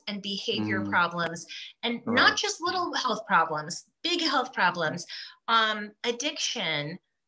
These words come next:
Speaker 1: problems with the police, school
Speaker 2: Mm-hmm.
Speaker 1: dropout, issues,
Speaker 2: Mm-hmm.
Speaker 1: um, issues at school. Like, there's, uh, you know,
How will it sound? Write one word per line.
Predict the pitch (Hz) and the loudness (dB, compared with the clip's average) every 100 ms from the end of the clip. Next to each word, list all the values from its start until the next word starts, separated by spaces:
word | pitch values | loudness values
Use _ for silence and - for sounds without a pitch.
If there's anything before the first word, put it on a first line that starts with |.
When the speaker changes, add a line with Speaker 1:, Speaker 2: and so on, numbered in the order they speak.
| _ | _
Speaker 1:
problems | - 247 240 285 285 | -2 2 2 0 -8
with | 285 277 | -8 -8
the | 277 | -8
police, | - 302 269 311 269 170 175 - - - - _ _ 196 | -4 -2 0 2 2 0 0 -2 -6 -14 -20 _ _ -8
school | - - 254 294 349 | -6 -6 0 2 2
Speaker 2:
Mm-hmm. | 247 | 6
Speaker 1:
dropout, | 233 202 202 185 175 165 165 - - | 6 6 6 4 4 2 -2 -4 -10
issues, | 247 269 - 302 302 - - | -6 -4 -4 -4 -6 -8 -8
Speaker 2:
Mm-hmm. | 247 | -2
Speaker 1:
um, | 220 208 202 202 | 4 4 4 -2
issues | 226 - 262 277 | -4 -4 -6 -6
at | 262 | -6
school. | - - 349 247 | -8 -4 2 2
Like, | 196 196 | 4 2
there's, | 226 226 226 - - | 2 2 0 -4 -8
uh, | - 220 | -8 -6
you | 254 | -2
know, | 202 | 0